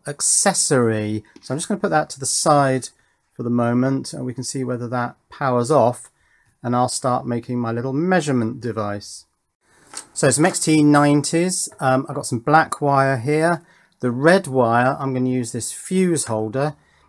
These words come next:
Now you can put a fuse in here, but you can just as well, just as easily, put in two of these little spade blade connector things,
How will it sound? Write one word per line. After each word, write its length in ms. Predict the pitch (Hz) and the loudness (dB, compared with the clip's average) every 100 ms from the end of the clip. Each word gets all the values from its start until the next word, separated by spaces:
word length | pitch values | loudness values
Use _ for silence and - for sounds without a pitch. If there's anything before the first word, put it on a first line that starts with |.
| - | -2
Now 100 | 147 | 2
you 120 | 143 | 2
can 260 | 143 190 240 | 4 2 2
put 100 | 160 | 0
a 40 | |
fuse 440 | - 190 190 180 135 | -2 0 2 2 0
in 200 | 113 98 | -2 -2
here, 420 | 107 107 131 143 _ _ _ | -6 -4 -4 -6 _ _ _
but 120 | - 135 | -10 -8
you 80 | |
can 160 | 117 131 | -6 -2
just 240 | 196 185 | -2 -2
as 180 | 151 143 | -2 0
well, 520 | 165 151 113 123 151 _ _ _ _ _ _ _ - | 4 4 4 2 -2 _ _ _ _ _ _ _ -8
just 240 | 151 - | -6 -4
as 120 | 131 | -2
easily, 600 | 151 175 143 117 107 127 - _ _ _ _ | 0 2 2 0 0 -2 -6 _ _ _ _
put 140 | 156 | 2
in 200 | 151 151 | 4 2
two 260 | 143 180 202 | 0 0 0
of 140 | 208 | 2
these 240 | 180 160 160 | 0 -2 2
little 380 | 156 156 156 - _ _ _ | 4 4 2 -2 _ _ _
spade 800 | - - - - 151 147 143 131 - | -4 -2 0 4 6 6 4 0 -4
blade 720 | 123 143 147 143 127 120 - - _ _ _ | 0 6 6 6 4 0 -2 -14 _ _ _
connector 560 | - 139 147 - - 117 | -4 0 0 -2 -8 -6
things, 540 | 123 113 131 147 - | -4 -2 -2 -4 -8